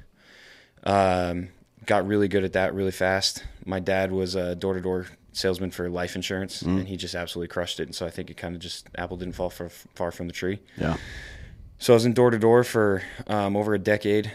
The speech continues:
Speaker 1: I knocked, and then I managed, and then eventually I actually trained reps all around the country, and then, and then I actually built the training systems, and I ran all the training for leadership and reps, as well as all the marketing for the company. So,
Speaker 2: Okay.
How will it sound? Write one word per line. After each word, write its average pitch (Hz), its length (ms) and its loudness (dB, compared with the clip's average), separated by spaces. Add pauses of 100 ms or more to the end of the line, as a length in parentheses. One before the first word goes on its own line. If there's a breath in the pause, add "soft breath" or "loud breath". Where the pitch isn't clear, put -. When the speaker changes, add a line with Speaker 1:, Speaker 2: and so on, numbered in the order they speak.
(160 loud breath)
Speaker 1:
I 98 100 -4
knocked, 104 600 0 (180)
and 98 160 -2
then 95 120 0
I 95 80 0
managed, 104 720 0 (140)
and 101 160 0
then 101 100 2
eventually 98 540 0
I 92 120 0
actually 92 640 -2 (480)
trained 101 440 0
reps 95 360 -2
all 95 140 2
around 92 180 0
the 90 80 -4
country, 98 360 -4
and 92 100 -2
then, 90 260 -4 (180)
and 101 140 -2
then 104 100 2
I 95 80 0
actually 92 320 -2
built 90 260 -2
the 87 60 -10
training 92 340 -4
systems, 90 520 -6 (600 loud breath)
and 95 140 -2
I 95 40 2
ran 95 300 2
all 95 220 0
the 92 80 -4
training 92 460 -2
for 85 260 -6
leadership 92 560 -2
and 92 180 -2
reps, 90 340 -2
as 90 180 -6
well 90 220 -2
as 82 100 -6
all 85 160 -8
the 85 80 -6
marketing 85 440 -6
for 85 120 -10
the 82 80 -10
company. 85 420 -10
So, - 180 -6
Speaker 2:
Okay. 82 200 -4